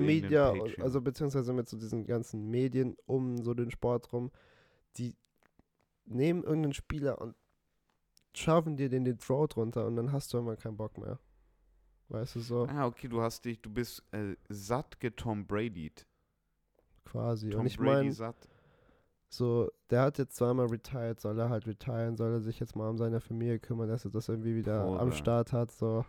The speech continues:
Speaker 1: Was haben da Athleten? Die kriegen das irgendwie nicht gebacken, ne? Die sind halt fünfzehn Jahre lang nur Sport, halt nur ein halbes Jahr immer nur zu Hause, kümmern sich nicht drum. Und dann, wenn's um Retirement geht, auf einmal, oh Gott, da gibt's ja jemand.
Speaker 2: Safe, safe.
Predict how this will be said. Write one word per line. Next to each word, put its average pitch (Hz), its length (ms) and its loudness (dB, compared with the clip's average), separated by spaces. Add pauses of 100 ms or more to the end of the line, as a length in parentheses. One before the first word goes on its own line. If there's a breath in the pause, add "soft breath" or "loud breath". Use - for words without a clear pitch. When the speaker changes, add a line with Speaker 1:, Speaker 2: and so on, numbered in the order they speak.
(280 soft breath)
Speaker 1:
Was 110 240 -6
haben 147 160 0
da 117 180 8
Athleten? 110 540 0
Die 95 80 -6
kriegen 127 280 -6
das 113 140 -8
irgendwie 123 240 -4
nicht 120 180 -8
gebacken, 117 460 -6
ne? 123 200 -6 (640)
Die 208 80 -8
sind 135 180 -2
halt 131 140 0
fünfzehn 151 440 -2
Jahre 143 300 2
lang 135 320 2
nur 143 260 4
Sport, 143 540 2
halt 110 220 0
nur 131 180 2
ein 131 60 2
halbes 135 340 0
Jahr 131 240 4
immer 127 200 0
nur 123 160 0
zu 127 180 0
Hause, 131 420 0
kümmern 123 360 -4
sich 117 220 -6
nicht 117 160 -8
drum. 117 300 -6
Und 95 140 -6
dann, 104 300 -6 (220)
wenn's 107 320 -4
um 110 120 -6
Retirement 110 600 -4
geht, 110 400 -4 (380)
auf - 180 -8
einmal, 104 260 -4
oh 104 200 -4
Gott, 113 320 -6
da 95 80 -4
gibt's 104 240 -12
ja 98 100 -6
jemand. 90 380 -8 (240)
Speaker 2:
Safe, 120 480 -6 (260)
safe. 123 460 -6